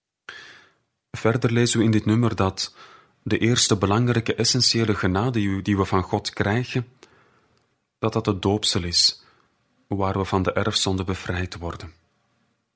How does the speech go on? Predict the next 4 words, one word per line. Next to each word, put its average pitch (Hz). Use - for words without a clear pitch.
Door 113
de 127
Heilige 113
Geest -